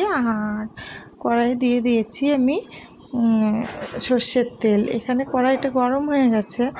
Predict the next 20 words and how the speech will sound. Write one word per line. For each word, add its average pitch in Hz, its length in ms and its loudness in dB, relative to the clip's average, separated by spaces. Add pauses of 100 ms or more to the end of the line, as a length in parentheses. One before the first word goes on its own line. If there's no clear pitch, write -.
(440)
আর 214 200 0
এখানে 247 360 2
যে 262 160 0
মাছটাকে 233 520 0
আমি 254 200 2
লবণ 208 360 2
হলুদ 240 280 0
মাখিয়ে 226 440 0
রেখে 233 260 0
দিয়েছিলাম 277 540 2 (420)
সেই 233 220 4 (100)
মাছটা 208 460 0
এবার 262 240 2 (320)
আমি 220 280 2 (160)
দিয়ে 220 240 4
দেব। 180 200 2 (2500)
মাছটাকে 247 500 0
দেবার 254 360 2
পরে 277 280 2
আমি 262 260 2